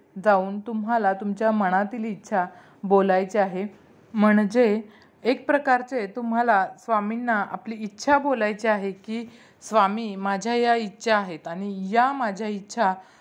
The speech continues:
तुम्ही पूर्ण करा. मी तुम्हाला अकरा नारळ किंवा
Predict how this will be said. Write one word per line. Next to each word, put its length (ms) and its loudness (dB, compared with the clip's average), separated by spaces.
तुम्ही 300 0
पूर्ण 540 0
करा. 360 2
मी 340 0
तुम्हाला 560 4
अकरा 440 2
नारळ 400 -4
किंवा 280 0